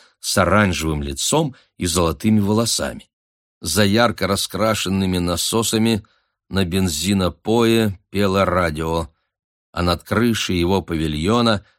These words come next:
выделялись на голубизне неба желтые буквы «Стойком». Название автомобильной фирмы, причем на второй букве на «А»,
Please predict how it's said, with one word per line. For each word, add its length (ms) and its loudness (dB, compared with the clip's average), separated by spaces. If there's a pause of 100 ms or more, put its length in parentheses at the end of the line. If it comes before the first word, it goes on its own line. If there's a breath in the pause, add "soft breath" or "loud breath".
(120 soft breath)
выделялись 680 0
на 120 0
голубизне 760 -2
неба 460 2 (280 soft breath)
желтые 680 0
буквы 800 2
«Стойком». 800 -2 (1000)
Название 580 -2
автомобильной 640 -4
фирмы, 460 -4 (360 soft breath)
причем 420 -4
на 60 -4
второй 360 -2
букве 420 -4
на 280 -2
«А», 280 -2